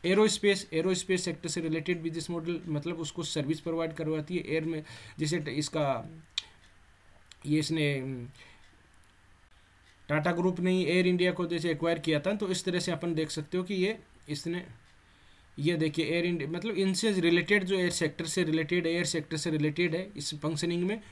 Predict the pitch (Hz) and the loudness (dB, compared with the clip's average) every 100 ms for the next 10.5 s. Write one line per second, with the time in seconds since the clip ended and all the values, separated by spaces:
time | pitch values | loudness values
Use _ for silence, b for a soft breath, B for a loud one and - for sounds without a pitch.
0 | B 170 147 180 175 151 143 160 170 160 | B -6 -2 0 2 2 0 -2 0 0
1 | 156 151 151 170 165 170 156 160 170 165 | 0 -2 -2 -2 -2 0 -2 -2 -2 -2
2 | 170 175 175 160 156 151 160 175 175 160 | -2 -2 -2 0 2 2 2 0 0 2
3 | 156 170 160 143 165 165 143 156 160 175 | 2 0 -2 -2 -2 -2 -2 2 2 2
4 | 165 170 160 156 - 175 160 151 156 165 | 2 0 -2 -4 -2 -4 -2 -2 0 0
5 | 170 160 151 165 160 - - 139 165 160 | 0 -2 -2 -4 -6 -16 -8 -4 0 0
6 | 151 175 - 151 151 - 180 175 B - | 0 -2 -4 -2 -2 -4 -4 -4 B -4
7 | 165 165 180 160 147 165 151 156 175 196 | 0 0 0 0 -2 0 2 2 2 -2
8 | 180 165 151 170 160 160 175 170 156 156 | -6 -4 -4 -4 -2 -2 -4 -4 -2 -2
9 | 170 156 147 175 156 156 170 - 160 - | -4 -2 -4 -4 -2 -2 -2 -4 -6 -6
10 | 139 151 156 170 180 | -4 -2 0 -2 -4